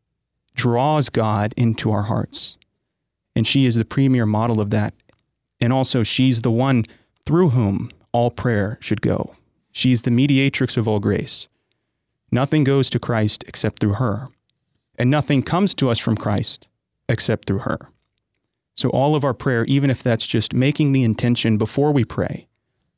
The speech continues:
consecrating that prayer to her, that from this moment on, Jesus, I never want to say a word to you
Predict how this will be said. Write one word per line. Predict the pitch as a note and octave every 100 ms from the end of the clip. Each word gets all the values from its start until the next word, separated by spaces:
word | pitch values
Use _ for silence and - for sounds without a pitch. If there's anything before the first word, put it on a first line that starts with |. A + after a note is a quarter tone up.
| -
consecrating | - D3+ - C3 B2+ A2 G2+ G#2
that | A2 G#2+
prayer | - - - C3 - _ _ _ _ _ _
to | - D#3+
her, | G#2+ G2 - - _ _ _
that | G#2+ G#2+
from | - B2+ B2+
this | D#3+ -
moment | E3 E3
on, | D#3+ D3
Jesus, | A#2+ G#2+ F#2 - - - _ _ _
I | A2 A#2+
never | C3+ D#3 F3
want | D#3+ D#3
to |
say | C#3+ D3+
a | C#3+
word | B2+ C#3 C3
to | -
you | G#2+ G#2+